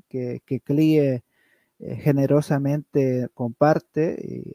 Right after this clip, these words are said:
ah, en su sitio web, y, y también leí otras reseñas por ahí en el sitio web, eh, pero es impresionante, doctor. Primero,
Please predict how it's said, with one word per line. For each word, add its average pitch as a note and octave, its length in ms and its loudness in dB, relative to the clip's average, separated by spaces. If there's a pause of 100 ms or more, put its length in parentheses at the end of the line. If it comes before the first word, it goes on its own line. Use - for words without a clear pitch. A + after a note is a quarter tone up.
ah, - 180 -14
en B2 160 -8
su - 160 -10
sitio F3 320 2
web, F#3+ 220 8 (840)
y, C#3+ 600 2 (1080)
y F3 160 2
también D#3 440 2
leí C#3+ 260 2
otras D#3+ 280 2
reseñas E3 460 0
por C3+ 140 0
ahí C3 200 2
en C#3 360 -2
el B2+ 100 -6
sitio E3 340 2
web, E3+ 260 6 (120)
eh, C3 300 -4 (120)
pero C#3 160 0
es D#3 140 -2
impresionante, E3 640 0
doctor. C#3+ 580 2 (100)
Primero, G#3+ 460 4